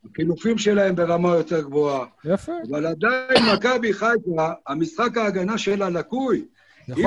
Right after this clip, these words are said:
Speaker 1: אם אתם
Speaker 2: לעקוץ.
Speaker 1: תסתכלו, מכבי,
Speaker 2: י-,
Speaker 1: תסתכל
Speaker 2: יכול-
Speaker 1: על מכבי תל-, תסתכל על מכבי תל אביב בשנתיים האחרונות. וואלה, לא מגיעים להם מצבים, הם גם לא הבקיעו הרבה גולים,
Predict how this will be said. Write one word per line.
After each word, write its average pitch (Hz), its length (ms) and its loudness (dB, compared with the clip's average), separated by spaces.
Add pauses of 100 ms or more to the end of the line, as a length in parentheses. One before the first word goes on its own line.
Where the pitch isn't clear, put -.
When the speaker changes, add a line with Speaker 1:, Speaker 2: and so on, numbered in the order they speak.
Speaker 1:
אם - 60 -
אתם 294 100 4
Speaker 2:
לעקוץ. 240 400 6
Speaker 1:
תסתכלו, 233 300 -2
מכבי, 233 260 0 (100)
Speaker 2:
י-, 143 320 0
Speaker 1:
תסתכל 175 340 4
Speaker 2:
יכול- 196 180 6
Speaker 1:
על 185 60 2
מכבי 226 400 2
תל-, 208 240 0 (380)
תסתכל 185 360 -2
על 240 160 2
מכבי 220 420 0
תל 190 380 0
אביב 202 180 -2
בשנתיים 196 560 -2
האחרונות. 170 500 -4 (880)
וואלה, 233 220 0
לא 247 100 2
מגיעים 247 300 0
להם 240 180 2
מצבים, 226 380 0
הם 180 120 0
גם 220 160 2
לא 240 100 4
הבקיעו 262 460 -2
הרבה 214 180 2
גולים, 156 320 0